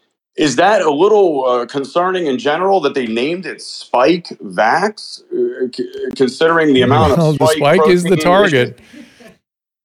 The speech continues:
Speaker 2: That's
Speaker 1: Is,
Speaker 2: the
Speaker 1: is
Speaker 2: Moderna
Speaker 1: that, is that
Speaker 2: vaccine.
Speaker 1: Yeah, I mean,
Speaker 2: That's
Speaker 1: I
Speaker 2: Moderna.
Speaker 1: don't know. I, I think, yeah, that, that, so that's, that is to,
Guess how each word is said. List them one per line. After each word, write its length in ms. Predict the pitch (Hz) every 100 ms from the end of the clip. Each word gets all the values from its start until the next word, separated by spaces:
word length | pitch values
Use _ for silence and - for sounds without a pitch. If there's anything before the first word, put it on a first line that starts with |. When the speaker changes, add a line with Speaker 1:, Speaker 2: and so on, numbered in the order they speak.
| _ _ _ _ _ -
Speaker 2:
That's 340 | 110 123 -
Speaker 1:
Is, 140 | 220
Speaker 2:
the 80 | 151
Speaker 1:
is 60 | 143
Speaker 2:
Moderna 420 | 147 - - -
Speaker 1:
that, 40 | 120
is 200 | 104 -
that 60 | - 101
Speaker 2:
vaccine. 100 | 98 - _ _ _ _ _ _ _ _ _ _ _ _ _ _ -
Speaker 1:
Yeah, 360 | 190 220 131 107
I 160 | 131
mean, 180 | 143 139 -
Speaker 2:
That's 80 |
Speaker 1:
I 100 | 131
Speaker 2:
Moderna. 240 | 120 131 120
Speaker 1:
don't 100 | 98
know. 160 | 139
I, 280 | 123 160 165
I 40 | 165
think, 280 | 185 147 - _ _ _ _ _ - -
yeah, 380 | 147 151 135 123
that, 260 | 120 135 135
that, 120 | 127
so 100 | 151
that's, 240 | 165 170 -
that 360 | 156 147 147 139
is 160 | 131
to, 160 | 135